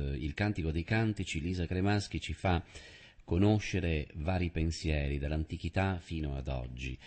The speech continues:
e troviamo che in questo, eh, fil rouge che si dipana attraverso il tempo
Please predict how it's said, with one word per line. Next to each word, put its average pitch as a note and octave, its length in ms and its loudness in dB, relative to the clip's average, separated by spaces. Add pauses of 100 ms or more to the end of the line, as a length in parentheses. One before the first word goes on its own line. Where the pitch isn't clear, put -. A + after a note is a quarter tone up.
(260)
e - 100 -6
troviamo - 680 -4
che - 120 -4
in A#2+ 460 -2
questo, A#2+ 720 2
eh, F2 460 4
fil C#3 340 -4
rouge D#2+ 560 0
che G#2 220 0
si G2 160 -6
dipana F#2 720 2
attraverso F2 580 -2
il D#2 140 -2
tempo G2 520 2